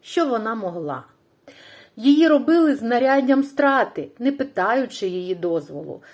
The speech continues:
та зітхаючи кругами по воді, вона знову і знову ховала в своїх водах самогубців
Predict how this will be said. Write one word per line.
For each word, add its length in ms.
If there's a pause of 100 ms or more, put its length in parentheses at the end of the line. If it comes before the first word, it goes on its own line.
(120)
та 120
зітхаючи 720
кругами 560
по 160
воді, 640
вона 300
знову 600
і 160
знову 560 (240)
ховала 600
в 60
своїх 460
водах 680
самогубців 840